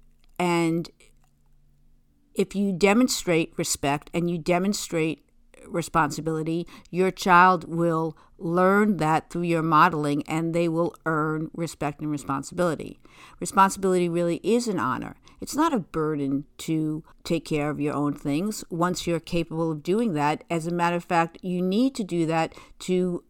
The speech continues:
understand the reciprocal nature of giving and receiving.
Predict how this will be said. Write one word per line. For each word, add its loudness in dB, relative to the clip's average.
understand 0
the -4
reciprocal 0
nature -2
of -6
giving 0
and -2
receiving. -4